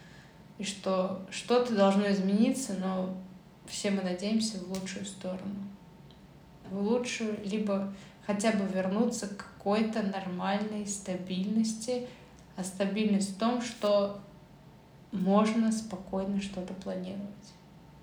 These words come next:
Вот. Планировать, как ты проведешь свой отпуск, свое свободное время, планировать увидеться с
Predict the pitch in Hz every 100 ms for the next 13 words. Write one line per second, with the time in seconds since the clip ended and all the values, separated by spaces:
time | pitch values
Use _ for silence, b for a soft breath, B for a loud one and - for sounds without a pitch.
0 | - - - - - 180 196 196 - -
1 | - - - - - - - - 202 185
2 | 202 269 285 277 277 - - - - -
3 | 214 202 - 196 - 190 185 185 196 -
4 | - 202 196 202 202 202 196 - - -
5 | - 196 196 - 185 190 208 214 208 202
6 | 196 202 196 - B B B B - 208
7 | 202 202 220 233 220 214 202 208 - B
8 | B - 196 202 220 202 202 - 190 185
9 | 185 185 185 -